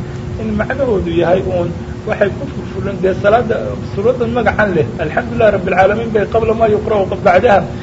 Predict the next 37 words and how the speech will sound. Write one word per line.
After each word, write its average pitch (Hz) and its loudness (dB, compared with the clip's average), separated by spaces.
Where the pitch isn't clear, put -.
ayay 202 2
ku 240 -4
horreysiin 175 0
jireenba. 151 -2
Waxyaalahay 254 2
ku - -6
xoogayeen 196 0
taasna 196 0
waxaa 185 2
ka 185 0
mid 208 0
ah 208 4
sida 190 0
sharaxaan 185 2
kuba 185 -2
soo 185 0
marray 151 -2
in - -6
Anas 233 -2
laba 202 2
weydiiyey 165 2
oo 175 8
markaa 196 4
loo 185 4
yidhi, 185 0
"Bal 175 4
ka 220 0
waran 196 4
ras-, 185 2
dee 185 4
xaggan - 2
bisinkana 208 -4
uu 185 4
ku 240 -6
yidhi 180 2
waxaanan 208 0
xifdisnayn 180 -2